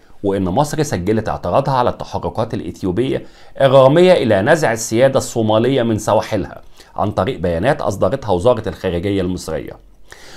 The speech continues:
وبالتالي لو إثيوبيا عايزة تشترك مع محيطها اللي حواليها في منطقة القرن الإفريقي علشان تستفيد من المنافذ البحرية للدول المجاورة لإثيوبيا، فده محدش هيعترض عليه ومفيش فيه مشكلة.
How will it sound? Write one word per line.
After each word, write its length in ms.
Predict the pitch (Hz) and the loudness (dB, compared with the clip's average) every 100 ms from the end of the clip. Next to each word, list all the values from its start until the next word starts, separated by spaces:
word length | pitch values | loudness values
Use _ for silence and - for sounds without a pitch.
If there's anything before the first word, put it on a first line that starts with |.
| - - | -8 0
وبالتالي 560 | 147 - 127 - - - - - - | 0 0 -2 -4 -8 -20 -20 -2 4
لو 200 | 135 135 | 4 4
إثيوبيا 380 | - 196 190 | 2 2 4
عايزة 240 | 135 143 139 | 4 4 2
تشترك 600 | 92 - 147 160 160 - - | -2 -2 -2 -2 -6 -18 -6
مع 200 | 90 87 | -2 0
محيطها 400 | 85 - 190 165 | -2 -2 -4 -2
اللي 140 | 107 87 | -2 0
حواليها 500 | 80 82 104 131 123 | 0 0 0 0 -2
في 140 | 127 | -2
منطقة 380 | 110 - 104 - | -2 -2 -4 -6
القرن 320 | - 135 120 | 0 2 2
الإفريقي 600 | 104 80 - 135 131 139 | -2 -6 -4 -6 -4 -4
علشان 420 | 90 90 - 110 | -2 -2 -4 -4
تستفيد 520 | 104 95 95 156 180 | -4 -6 -4 -2 0
من 120 | 170 107 | 0 0
المنافذ 480 | 95 110 131 107 | 0 -2 -2 -2
البحرية 540 | 95 80 - 92 131 123 | -2 -4 -4 -2 2 2
للدول 420 | 104 90 139 139 | 0 0 2 4
المجاورة 520 | 101 90 87 131 110 | 2 0 4 4 4
لإثيوبيا، 640 | 101 73 - 135 165 160 - _ - - - - - | -2 -4 -4 -2 -2 -4 -8 _ -20 -20 -20 -20 -6
فده 360 | 104 123 143 - - | 0 0 0 -6 -12
محدش 540 | - - 120 117 - | -10 -6 -6 -6 -4
هيعترض 440 | 92 76 - 107 87 | -2 -2 -2 -2 -2
عليه 260 | 76 107 | -2 -2
ومفيش 380 | 123 90 - 139 | -2 -4 -6 -10
فيه 140 | - 135 | -6 -6
مشكلة. 400 | 92 - - | -6 -8 -12